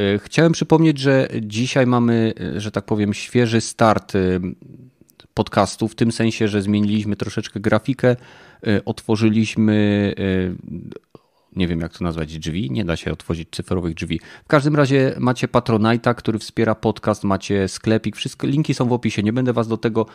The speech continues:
że tak powiem, tu nagabywał, bo naj-, o wiele bardziej wolę was zachęcić, żebyście wpadli na naszego Discorda,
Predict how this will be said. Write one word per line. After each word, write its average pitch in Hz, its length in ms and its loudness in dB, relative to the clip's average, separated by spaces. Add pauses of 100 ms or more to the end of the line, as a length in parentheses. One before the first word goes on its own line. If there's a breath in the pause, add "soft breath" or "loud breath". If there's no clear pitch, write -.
(120 loud breath)
że - 80 -14
tak 107 100 -2
powiem, 110 220 0
tu - 100 -2
nagabywał, 107 500 2
bo 104 140 2
naj-, 104 220 2
o 127 100 -2
wiele 120 220 2
bardziej 117 340 0
wolę 107 200 2
was 104 320 0
zachęcić, 110 480 -4
żebyście 107 320 -4
wpadli 104 300 0
na 101 120 2
naszego 101 300 0
Discorda, 90 560 2